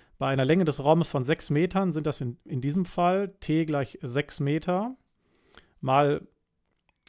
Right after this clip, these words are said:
äh, die Zeit, also dann geteilt durch die, ähm,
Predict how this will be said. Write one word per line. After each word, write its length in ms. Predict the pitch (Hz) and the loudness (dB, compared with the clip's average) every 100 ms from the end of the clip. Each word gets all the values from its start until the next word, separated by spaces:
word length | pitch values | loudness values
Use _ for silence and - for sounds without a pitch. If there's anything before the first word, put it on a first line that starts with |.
| _ - | _ -8
äh, 240 | 139 131 | -6 -6
die 100 | 123 | -8
Zeit, 320 | - 147 180 | 0 4 4
also 220 | 151 123 120 - | 2 -2 -6 -10
dann 300 | 175 139 123 | -10 -4 -2
geteilt 340 | 123 - 135 131 | -2 0 0 2
durch 160 | 123 | -2
die, 220 | - 120 123 | -4 -8 -6
ähm, 420 | 120 113 113 | -6 -6 -6